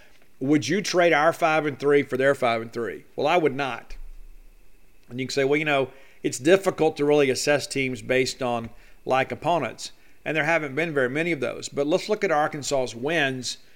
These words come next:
You know, they beat Rice early on, thirty-eight seventeen. They beat Texas, and Texas, of course, has kinda come back to rea-, reality.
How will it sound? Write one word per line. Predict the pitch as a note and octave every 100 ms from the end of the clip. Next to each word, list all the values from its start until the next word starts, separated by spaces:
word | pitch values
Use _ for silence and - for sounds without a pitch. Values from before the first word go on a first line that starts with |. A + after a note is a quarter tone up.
| - - - -
You | D3+
know, | C3+ -
they | C3 C3+
beat | C3+ F3+
Rice | C3 C3 C3 D#3 D3+ -
early | D3 D3+
on, | C#3+ C#3+ D3 D#3+ D#3 - - -
thirty-eight | D3+ D#3 D3 C#3+ -
seventeen. | D3+ C#3+ C3+ C#3 C3+ C#3
They | C3
beat | C3+ D#3+
Texas, | - D3+ D3 - C#3 C3
and | C3
Texas, | C#3 C3 - B2+
of | B2
course, | - B2+ B2
has | A#2+
kinda | - C3
come | A#2 C3
back | B2 A#2 A#2
to |
rea-, | A#2 A#2 A#2+ B2+
reality. | B2+ B2+ C#3 C3 A2+